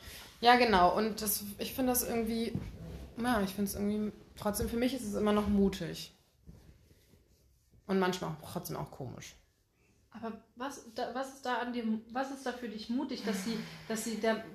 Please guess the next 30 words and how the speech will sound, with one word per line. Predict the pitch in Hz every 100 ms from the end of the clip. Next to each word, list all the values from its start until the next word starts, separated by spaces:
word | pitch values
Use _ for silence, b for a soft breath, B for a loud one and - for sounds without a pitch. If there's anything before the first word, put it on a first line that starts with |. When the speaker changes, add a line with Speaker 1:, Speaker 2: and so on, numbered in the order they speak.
| -
Speaker 2:
also | 226 220
für | 220 214
dich | 247 254
ist | -
ja | 240
das | 220 -
Gefühl | 240 - 240
dann, | 226 220
okay, | 220 254
da | 233
müsste | 214 220 -
ich | 220
ja | 226
mit | 220 208 -
Blicken | 233 233 214
konfrontiert | 214 196 196 185 - 196 185
werden. | 185 190
Speaker 1:
Ja. | 185
Speaker 2:
Also | 196 196
das | 247 247
wäre | 226
jetzt | -
mein | 208 214
Gedanke. | 220 196 180 180
Speaker 1:
Ja, | 196
zum | 208
Beispiel | 202 202 196
dieses | 190 190 -
Crop | 214 214
Top | - 240 233